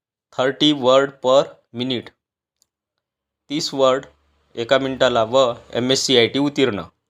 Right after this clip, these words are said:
पदसंख्या एक जागा, संवर्ग खुला, अनुदानित प्रकार आहे शंभर टक्के अनुदानित. अनुक्रमांक तीन, पद आहे शिपाई, शैक्षणिक व व्यावसायिक पात्रता एचएससी पास, बारावी पास, पदसंख्या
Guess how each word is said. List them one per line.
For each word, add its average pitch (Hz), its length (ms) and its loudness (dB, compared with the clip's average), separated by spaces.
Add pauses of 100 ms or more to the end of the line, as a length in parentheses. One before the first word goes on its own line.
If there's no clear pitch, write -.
(680)
पदसंख्या 143 520 -2
एक 139 160 -2
जागा, 120 360 2
संवर्ग 123 540 -4
खुला, 131 360 0 (1000)
अनुदानित 135 420 -2 (300)
प्रकार 131 260 0
आहे 127 120 2
शंभर 120 320 -2
टक्के 113 260 -4
अनुदानित. 107 460 0 (260)
अनुक्रमांक 120 540 -4 (100)
तीन, 113 300 -8 (120)
पद 127 200 -4
आहे 120 200 0
शिपाई, 117 480 -2 (760)
शैक्षणिक 151 480 -6
व 151 120 0
व्यावसायिक 131 520 0
पात्रता 123 440 -2 (380)
एचएससी 147 500 -4 (140)
पास, 120 320 0
बारावी 127 380 2
पास, 123 320 0 (100)
पदसंख्या 127 560 -6